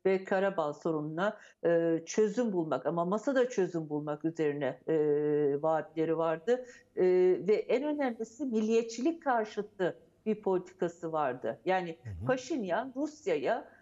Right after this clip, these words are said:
Speaker 1: e, Rusya'nın istediği, e, çizgiye gelmeyen bir isimdi. Onu yola getirmenin yollarından bir tanesi bana kalırsa savaştı. Şimdi yeniden Ermenistan'da,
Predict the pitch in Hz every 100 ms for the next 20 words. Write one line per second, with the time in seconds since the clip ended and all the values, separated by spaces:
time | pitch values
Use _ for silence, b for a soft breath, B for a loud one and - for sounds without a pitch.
0 | _ 202 202 202 208 302 - 208 202 262
1 | _ _ - - - - 240 196 240 233
2 | 196 - 190 180 185 - 220 180 185 190
3 | 277 339 - _ _ _ _ _ _ _
4 | - 285 339 294 262 226 196 175 170 -
5 | 175 160 185 233 240 - - 202 208 190
6 | 180 208 214 196 185 175 185 202 180 165
7 | 165 180 208 220 180 151 156 - 185 175
8 | 170 - 143 143 - 208 - 160 151 -
9 | - 220 208 190 185 175 156 147 139 151
10 | 151 156 - - 147 -